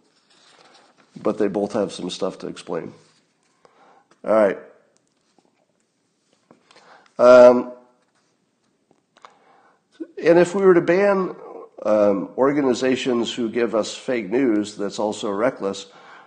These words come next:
would you have to also ban the Surgeon General of the United States?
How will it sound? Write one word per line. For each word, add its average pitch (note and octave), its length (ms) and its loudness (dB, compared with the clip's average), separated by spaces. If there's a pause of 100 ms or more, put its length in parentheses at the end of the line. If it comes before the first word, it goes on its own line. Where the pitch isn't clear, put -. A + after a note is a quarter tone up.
(160)
would C#3 260 -4
you D3+ 140 0
have E3 260 -2
to D#3 300 0
also C#3 400 -2
ban A#2 580 -2 (240)
the G#2+ 180 -4
Surgeon A#2+ 540 -8
General A#2+ 360 -2
of F2+ 80 -8
the G2+ 80 -8
United F#2 320 -8
States? - 540 -20